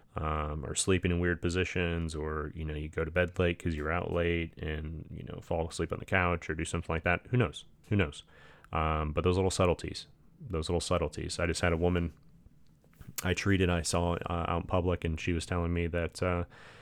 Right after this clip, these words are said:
she started feeling, I don't know, some tingling in her shoulder or something like that, uh, sleeping.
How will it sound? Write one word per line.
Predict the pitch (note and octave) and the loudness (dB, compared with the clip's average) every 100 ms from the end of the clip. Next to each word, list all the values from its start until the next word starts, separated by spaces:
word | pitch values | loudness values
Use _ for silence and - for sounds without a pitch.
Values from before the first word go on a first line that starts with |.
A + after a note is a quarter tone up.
| - - - - | -20 -20 -20 -4
she | - F#2+ | 2 4
started | - F#2+ F#2 | 4 4 4
feeling, | - F#2 F#2 F2+ F2 E2+ - - | 2 4 4 4 4 2 -2 0
I | |
don't | F#2+ | 2
know, | E2 | 2
some | F2 F#2 | 2 2
tingling | - G2+ G2+ G2 | 4 4 4 4
in | F#2+ | 4
her | F#2 | 2
shoulder | - F#2 F#2 | 2 0 0
or | F2+ | 0
something | - F2+ F#2 | -2 0 0
like | F2+ | 0
that, | F#2+ F#2+ F#2 - - - | 2 2 2 -4 -10 -2
uh, | F2 | -2
sleeping. | F2 G#2 G2 G2+ G2 F#2+ | 0 0 2 4 4 2